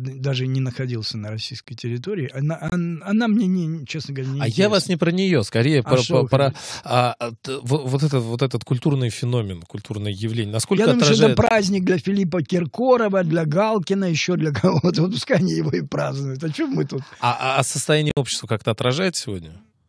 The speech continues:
Speaker 1: Ну,
Speaker 2: Вот,
Speaker 1: слушайте,
Speaker 2: э,
Speaker 1: ну, ей же шестьдесят пять лет. Если б я был женщиной, э, я бы <laughs> уже это сделал бы свои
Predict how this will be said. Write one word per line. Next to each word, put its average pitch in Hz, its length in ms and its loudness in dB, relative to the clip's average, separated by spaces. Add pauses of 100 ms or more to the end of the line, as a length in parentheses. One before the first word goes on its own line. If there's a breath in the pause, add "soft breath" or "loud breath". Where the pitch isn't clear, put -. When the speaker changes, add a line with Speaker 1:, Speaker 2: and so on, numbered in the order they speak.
(380)
Speaker 1:
Ну, 131 60 -4
Speaker 2:
Вот, 139 80 -6
Speaker 1:
слушайте, 131 380 -8
Speaker 2:
э, 147 40 -2
Speaker 1:
ну, 165 80 -4
ей 170 160 -2
же 143 220 -6
шестьдесят 156 420 -8
пять 147 220 -6
лет. 127 280 -6
Если 139 220 -4
б 139 100 -4
я 151 120 -2
был 151 200 -2
женщиной, 139 760 -6
э, 135 640 -20
я 135 200 -8
бы 147 160 0
<laughs> - 40 -20
уже 240 280 0
это - 340 2
сделал 147 400 2
бы 147 140 -2
свои - 360 -2